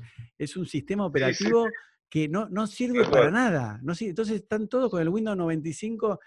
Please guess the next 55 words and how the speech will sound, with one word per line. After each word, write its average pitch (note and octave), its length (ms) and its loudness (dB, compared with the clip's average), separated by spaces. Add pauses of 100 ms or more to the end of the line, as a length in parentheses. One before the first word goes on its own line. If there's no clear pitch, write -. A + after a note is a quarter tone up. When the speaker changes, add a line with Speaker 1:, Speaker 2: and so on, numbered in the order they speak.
(280)
Speaker 1:
de C#3 120 0
la D3 80 4
iglesia, E3 760 0
de, A#2+ 420 -2
bueno, A#2 260 -4
de G#2+ 100 -6
la, G#2+ 260 -8 (140)
de G#2+ 120 -20
que G#2+ 100 -20
también, A#2+ 320 -6
viste, A#2 260 -8
proviene A#2+ 440 -6
de A2+ 60 -6
la, G2+ 300 -8
de G2+ 120 -12
la G#2+ 120 -8
religión A2+ 520 -4
judía, D#3 400 0
y D3+ 80 -4
después E3 220 -6
con, C#3+ 240 -4 (280)
con D3 140 -8
esas E3 200 -8
cosas, E3 320 -6
¿no? E3+ 140 -10
Porque C3 260 -6
la B2+ 140 -4
sociedad, E3 720 -6
lo C3+ 160 -6
que C#3 100 -6
hay D3 80 -6
que C#3+ 120 -6
ser, E3 360 -4
andá C#3 200 -2
a - 20 -4
estudiar, D3 580 -2
andá B2+ 320 -4
a - 20 -8
hacer D3 220 -4
esto. E3+ 240 -6 (280)
Eso A#3 180 4
te D#3 80 0
iba D3 60 6
a - 20 4
preguntar, C3+ 280 0
¿vos A3 160 2
ingeniería D#3 480 4
estudiaste E3+ 360 2
porque B2 220 -4
vos D3 180 2
querías, A#2 480 -2
o G#2 220 -6
por A2+ 160 -4
un C#3 100 0
mandato, B2+ 380 -4